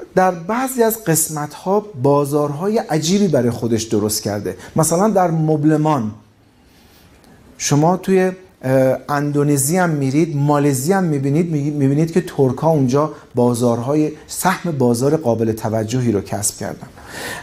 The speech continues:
و اون ما مزیت، اه، نسبی رو نتونستیم برای خودمون تعریف بکنیم و این به خاطر اینکه در حوزهٔ سیاست اون تفاهم رو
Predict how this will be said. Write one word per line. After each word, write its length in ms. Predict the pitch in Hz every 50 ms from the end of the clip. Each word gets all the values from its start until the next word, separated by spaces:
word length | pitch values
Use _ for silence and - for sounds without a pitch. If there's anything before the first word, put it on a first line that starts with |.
| - - - 117
و 240 | 127 123 120 120 120 120 - - - _ -
اون 260 | - 247 254 240 214
ما 440 | 190 175 156 156 170 185 196 208 - - -
مزیت، 580 | 143 147 147 135 127 139 139 143 139 139 - 147
اه، 300 | 139 - 123 131 135 - - - -
نسبی 400 | 127 135 139 131 - - - 175
رو 100 | 175 185
نتونستیم 560 | 185 190 190 185 - 139 123 120 - 120 113
برای 160 | 110 110 110
خودمون 380 | 107 110 - 110 107 107 107 107
تعریف 400 | - - 107 104 107 110 107 107
بکنیم 400 | - 117 - - - - - 131 - - - - - - - -
و 40 | 135
این 200 | 143 151 160 175
به 60 | 160
خاطر 280 | 147 - 135 131 135 151
اینکه 220 | 156 165 160 170
در 160 | 160 160 139 127
حوزهٔ 440 | 117 117 123 120 110 120 123 120
سیاست 640 | 120 - - - 113 113 110 113 - - 151 156 165 160 - - - -
اون 160 | 147 156 156
تفاهم 600 | 156 - 117 110 - 107 110 113 123 135 139 143
رو 240 | 143 147 151 147 147